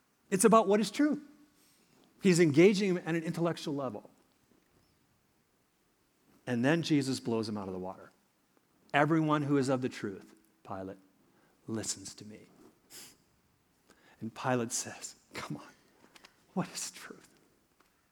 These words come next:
Pilate knows Jesus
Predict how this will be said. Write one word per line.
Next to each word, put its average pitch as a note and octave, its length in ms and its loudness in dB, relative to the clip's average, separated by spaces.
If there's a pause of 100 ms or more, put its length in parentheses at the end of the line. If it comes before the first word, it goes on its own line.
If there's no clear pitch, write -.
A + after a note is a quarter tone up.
(2750)
Pilate D3+ 540 2
knows A#2 680 -6 (720)
Jesus C3 600 0